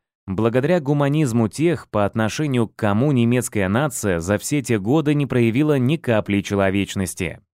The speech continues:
Больше всего с начала тысяча девятьсот сорок пятого года, когда стало ясно, что русские придут, немцы боялись Красной армии.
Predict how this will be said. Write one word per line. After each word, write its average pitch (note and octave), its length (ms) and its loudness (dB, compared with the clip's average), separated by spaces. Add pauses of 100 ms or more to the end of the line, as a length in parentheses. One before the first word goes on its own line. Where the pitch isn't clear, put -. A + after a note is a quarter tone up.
(400)
Больше D#3+ 460 -2
всего D#3 320 0
с - 100 -6
начала C#3 440 0
тысяча C#3+ 500 -2
девятьсот A#2 460 2
сорок A2+ 260 0
пятого A2 380 2
года, C3+ 480 2
когда A#2 320 2
стало A#2 260 0
ясно, A#2 480 0
что A2 240 0
русские A2 360 -2
придут, A2+ 500 0 (320)
немцы D#3+ 480 0
боялись C#3 560 0
Красной G2 680 0
армии. G#2+ 640 -2